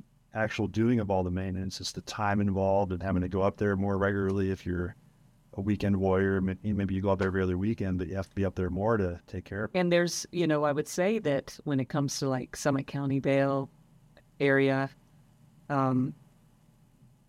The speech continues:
Speaker 2: those are more international people and more, um, you know, nas-, the different states in the United States versus, like, like, w-, where you and I are.
Speaker 1: Mm-hmm.
Speaker 2: 'Cause we're, I,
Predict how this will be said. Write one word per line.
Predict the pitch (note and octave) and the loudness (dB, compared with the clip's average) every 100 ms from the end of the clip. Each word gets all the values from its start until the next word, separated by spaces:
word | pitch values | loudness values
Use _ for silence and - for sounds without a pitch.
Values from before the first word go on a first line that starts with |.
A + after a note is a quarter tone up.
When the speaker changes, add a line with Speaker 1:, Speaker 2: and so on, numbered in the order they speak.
| - - - | -20 -20 0
Speaker 2:
those | D#3+ F3 D#3+ | 2 4 0
are | |
more | D3 C#3 | 0 0
international | C#3+ C3 C#3+ G3 - C#3+ | 0 2 0 0 -4 -6
people | C#3+ C3+ C#3 C#3 - | -6 -4 -4 -4 -6
and | C#3+ C#3 | -6 -2
more, | C3+ C3+ C3+ C3 C3+ - _ _ | 0 2 2 2 0 -10 _ _
um, | - - - - - _ _ _ _ - _ _ | -8 -8 -8 -10 -12 _ _ _ _ -20 _ _
you | D3+ | 0
know, | C3 A#2+ - | 0 -2 -4
nas-, | D3 D3 D3 - | 2 4 2 0
the | B2+ - - D3+ | 0 -2 -8 -4
different | D#3+ - B2 | -2 0 -2
states | - D#3+ D#3 - - - | 2 2 2 -4 -10 -6
in | C#3+ | -2
the | C#3+ | -2
United | C#3 C#3 | 0 -2
States | B2+ D3 B2+ | -2 -4 -4
versus, | - C3+ C3+ B2 C#3 | -2 -2 0 -2 -2
like, | A#2+ - - _ _ | -2 -4 -20 _ _
like, | B2+ - | -8 -6
w-, | C#3 - | -8 -2
where | C3 | 0
you | C3+ C#3+ | 2 0
and | C3 | 2
I | D3+ A#2+ | 2 0
are. | - - - _ | -4 -8 -12 _
Speaker 1:
Mm-hmm. | G#2 G2+ F2+ - | -2 -2 -4 -8
Speaker 2:
'Cause | - | 0
we're, | F3+ E3+ - _ _ _ _ _ _ _ _ - | 4 4 2 _ _ _ _ _ _ _ _ -8
I, | - | 0